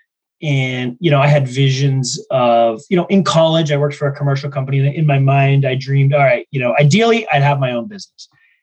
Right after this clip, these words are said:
And then maybe, you know, second goal, maybe I'm a partner in a business.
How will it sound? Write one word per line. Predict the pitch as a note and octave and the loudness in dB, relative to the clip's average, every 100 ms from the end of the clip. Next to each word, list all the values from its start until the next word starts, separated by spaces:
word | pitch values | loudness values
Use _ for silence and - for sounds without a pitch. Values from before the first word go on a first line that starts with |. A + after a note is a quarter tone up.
| _ | _
And | - C3 | -6 -4
then | B2+ B2+ B2+ - | -4 -6 -8 -6
maybe, | G#3 A3+ G3+ - - | -2 -2 -2 -8 -2
you | |
know, | - D3 | 0 0
second | - F#3+ G3+ D3 _ _ _ | -2 -2 -2 -6 _ _ _
goal, | E3 F#3+ F#3+ | 0 2 2
maybe | F#3+ F3 | 2 -2
I'm | D#3 | 0
a | C#3+ | -4
partner | - D3 E3 C#3 C3 - - | -4 -6 -2 -4 -4 -8 -10
in | |
a | B2+ | -8
business. | A#2+ G#2+ C3+ | -8 -10 -16